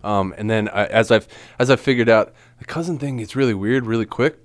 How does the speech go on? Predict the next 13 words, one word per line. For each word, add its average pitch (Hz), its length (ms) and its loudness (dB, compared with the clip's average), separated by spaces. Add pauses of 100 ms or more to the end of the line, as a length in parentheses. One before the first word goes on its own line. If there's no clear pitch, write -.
(180)
So 110 200 0
his 156 260 0
daughters 120 420 4
are 98 300 -2
still - 320 0
my 160 140 4
second 117 300 -2
cousin, 98 360 -2
but 95 180 -8
now 110 200 2
they're 107 160 2
once 95 300 -4
removed. 85 600 -8